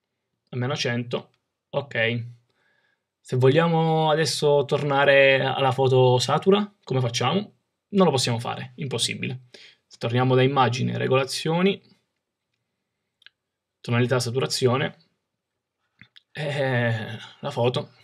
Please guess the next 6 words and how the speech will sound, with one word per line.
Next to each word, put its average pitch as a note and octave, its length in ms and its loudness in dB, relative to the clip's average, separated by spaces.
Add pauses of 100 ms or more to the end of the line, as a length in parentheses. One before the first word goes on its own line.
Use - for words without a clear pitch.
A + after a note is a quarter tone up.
(360)
non F3+ 240 0
torna B2+ 240 4
indietro - 480 0 (680)
e - 80 -8
siamo B2+ 260 2
costretti B2 680 -4